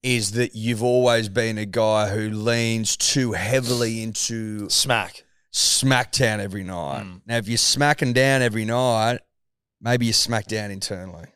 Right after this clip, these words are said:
Speaker 2: Psoriasis is a lot of smack-based shit. And it's also, like, tomatoes, coffee. I fucking basically mainline long blacks again. Coffee generally, but the amount of long black I'm having these days is fucking disgraceful.
Speaker 1: No
Speaker 2: And
Speaker 1: good?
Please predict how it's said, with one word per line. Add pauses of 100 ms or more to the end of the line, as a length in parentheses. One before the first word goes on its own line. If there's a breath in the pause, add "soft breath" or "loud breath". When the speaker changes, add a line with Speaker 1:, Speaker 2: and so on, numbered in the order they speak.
(200)
Speaker 2:
Psoriasis
is
a
lot
of
smack-based
shit. (420 loud breath)
And
it's
also,
like, (580 soft breath)
tomatoes, (680)
coffee. (280 soft breath)
I
fucking (220)
basically
mainline (120)
long
blacks
again. (1300)
Coffee
generally,
but
the
amount
of
long
black
I'm
having
these
days
is
fucking
disgraceful.
Speaker 1:
No
Speaker 2:
And
Speaker 1:
good?